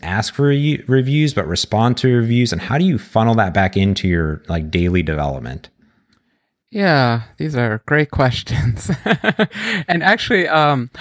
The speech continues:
Speaker 2: I wanted to talk about this for another reason too. Apple announced another change that they're making, and this one's, um, pretty important to me.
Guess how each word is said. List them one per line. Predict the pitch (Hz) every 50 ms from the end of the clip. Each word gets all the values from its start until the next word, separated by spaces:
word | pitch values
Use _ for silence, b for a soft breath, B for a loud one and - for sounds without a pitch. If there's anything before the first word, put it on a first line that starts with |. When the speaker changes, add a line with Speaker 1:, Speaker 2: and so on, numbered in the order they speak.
| B B
Speaker 2:
I | B 254
wanted | 311 339 330 285 214 175
to | 160
talk | - - 139 123 - -
about | 120 127 123 -
this | - 123 - - -
for | - 123 117
another | 113 117 123 135 131 127 113
reason | 117 117 113 - - 117
too. | - - 254 180
Apple | 120 95 107 - 123 113
announced | 117 117 113 117 117 - -
another | - 107 110 117 127 214 - - 147
change | - - - 110 101 101 104 -
that | - 101 -
they're | - 101 104
making, | 104 107 110 104 - - 113 107 107
and | 113 131 135 147
this | 185 - -
one's, | 220 220 202 - - - - _ _ _ _ _ _ _ _ -
um, | 127 123 117 113 113 110 107 120 -
pretty | - - 139 139
important | 131 123 - - 113 107 - 107 110 -
to | - 104
me. | 104 101 101 107 113